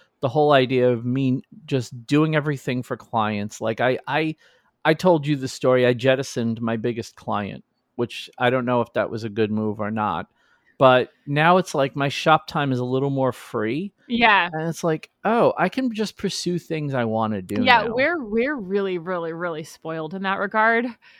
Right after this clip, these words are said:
Speaker 2: <laughs> Michael and myself, where we c-, we, we do a lot of stuff for clients as well, but we get a lot of time where we can just do fun things. And it's the
Speaker 1: Mm-hmm.
Speaker 2: best.
Speaker 1: Yeah,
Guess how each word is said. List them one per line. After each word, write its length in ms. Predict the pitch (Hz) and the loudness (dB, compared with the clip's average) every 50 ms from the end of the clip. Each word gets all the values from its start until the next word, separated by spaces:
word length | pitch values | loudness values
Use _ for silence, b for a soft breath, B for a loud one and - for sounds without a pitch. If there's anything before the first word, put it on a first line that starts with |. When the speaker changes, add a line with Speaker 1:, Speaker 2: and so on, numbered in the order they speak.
| B B B B B | B B B B B
Speaker 2:
<laughs> 0 | |
Michael 840 | 254 269 269 240 233 208 208 190 226 196 196 202 190 196 196 220 | -4 -4 -2 -2 -4 -4 -4 -4 -4 -4 0 0 0 0 0 -2
and 80 | 220 220 | -2 -2
myself, 440 | 214 214 208 - 226 214 226 226 - - | -4 -6 -4 -2 0 0 0 -2 -4 -10
where 160 | 196 185 185 | -10 -8 -8
we 240 | 175 202 214 202 190 | -6 -6 -6 -8 -8
c-, 160 | - - - _ - 220 | -12 -14 -14 _ -10 -8
we, 220 | 233 262 320 285 233 226 | -4 -4 -4 -4 -2 0
we 160 | 294 339 311 | 2 2 2
do 220 | 240 320 349 370 | 4 4 4 4
a 40 | 359 | 4
lot 220 | 320 254 233 214 208 | 4 6 6 6 4
of 80 | 208 | 2
stuff 240 | - - - 185 180 | -2 -6 -8 -8 -6
for 120 | - 190 165 | -6 -8 -10
clients 440 | - - 175 165 170 165 165 - | -8 -6 -6 -6 -6 -8 -10 -12
as 140 | 175 170 151 | -14 -12 -10
well, 120 | 165 156 160 | -10 -10 -8
but 80 | 165 | -8
we 140 | 175 185 202 | -6 -6 -2
get 160 | 185 226 214 | 0 0 0
a 60 | 185 | 0
lot 400 | 170 156 165 170 170 165 165 160 - | 0 2 4 4 6 6 4 2 0
of 80 | - | -4
time 300 | - - 160 151 147 156 | -8 -8 -8 -6 -8 -10
where 120 | 160 165 170 | -12 -14 -14
we 100 | 175 - | -14 -16
can 140 | - - 175 | -16 -18 -18
just 160 | 175 170 - - | -18 -18 -16 -14
do 100 | 156 165 | -14 -12
fun 220 | - 165 160 170 | -12 -12 -12 -12
things. 400 | - 202 196 214 226 220 - _ b b b b b | -12 -12 -8 -8 -8 -8 -10 _ b b b b b
And 120 | - 233 | 0 2
it's 100 | 330 453 226 | 2 2 2
the 60 | 220 - | 0 0
Speaker 1:
Mm-hmm. 100 | 190 196 | 0 0
Speaker 2:
best. 540 | 214 185 170 - - 165 - - - - - _ _ b b b b b b b b b b | 2 2 2 0 -2 -6 -14 -16 -20 -20 -20 _ _ b b b b b b b b b b
Speaker 1:
Yeah, 260 | b 120 123 117 104 | b 2 4 4 2